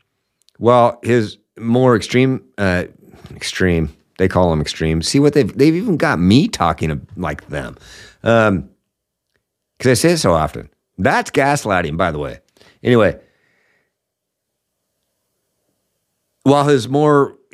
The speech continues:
conservative leaning positions, the, the left side of the House just sat there on their hands and didn't do anything.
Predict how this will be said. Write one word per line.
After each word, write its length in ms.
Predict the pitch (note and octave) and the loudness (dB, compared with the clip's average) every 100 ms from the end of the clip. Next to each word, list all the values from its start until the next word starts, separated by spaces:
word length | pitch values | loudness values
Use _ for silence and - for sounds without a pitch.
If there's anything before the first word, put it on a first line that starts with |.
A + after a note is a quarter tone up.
| - | -8
conservative 640 | A2+ - A#2+ B2 B2 A#2+ | -6 0 2 4 4 2
leaning 320 | A2+ B2+ B2+ | 2 2 2
positions, 680 | A#2 A#2 B2 B2 B2 B2 A#2 _ _ - | 2 2 2 2 0 0 -4 _ _ -10
the, 480 | G2+ F2 G#2+ F#2+ D2 | -8 0 4 4 2
the 420 | G2+ F#2 E2+ C#2+ _ _ _ _ _ _ - | 0 2 0 -6 _ _ _ _ _ _ -2
left 240 | A2+ A2+ | 0 2
side 180 | A#2 A2+ | 2 2
of 40 | |
the 60 | G2 | 2
House 260 | G2+ G2 | 2 2
just 260 | F#2 G2 - | 0 -4 -4
sat 260 | G2+ F#2+ F2 | -2 -2 -2
there 160 | G2+ | -2
on 100 | F#2 | 0
their 160 | F#2 F2 | -2 -4
hands 360 | F#2 F2 F2 | -4 -2 -2
and 80 | F2 | -2
didn't 240 | F2 F2 D2+ | -2 -2 -2
do 180 | F2 | -2
anything. 420 | F2+ F2+ F#2+ F2+ | -2 -2 -2 -2